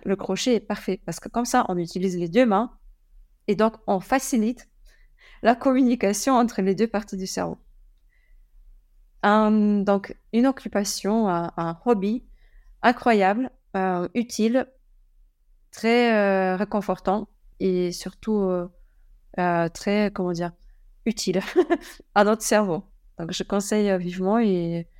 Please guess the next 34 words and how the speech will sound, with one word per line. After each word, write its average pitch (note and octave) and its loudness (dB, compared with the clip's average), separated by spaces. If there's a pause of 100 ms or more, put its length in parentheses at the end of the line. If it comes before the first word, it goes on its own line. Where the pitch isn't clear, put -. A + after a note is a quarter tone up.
(300)
j'espère F#3+ -2
que F#3+ -4
ça F3+ -6
va F3 -4 (460)
aider, F#3+ 2
euh, F3 -2 (760)
à F3 -2
quelques F3+ -2
gens F#3 -4 (440)
à F3 0
se E3+ -2
redécouvrir F#3+ 0
soi-même. F#3+ -6 (760)
Gratuit, A#3 0 (540)
euh, F#3 0
plein G#3+ 2
de G#3+ 2
tutos G3+ -2
gratuits G3+ -2
sur, F#3 -2
euh, E3+ 0
YouTube. G3+ 0 (540)
Donc, F3 2
il F3+ -4
faut F3+ -4
même G3+ 2
pas A3+ 4
dépenser F#3+ -2
des E3 -2
fortunes - -6
pour E3+ -2
apprendre F3 -4
à D#3+ -2
crocheter. - -10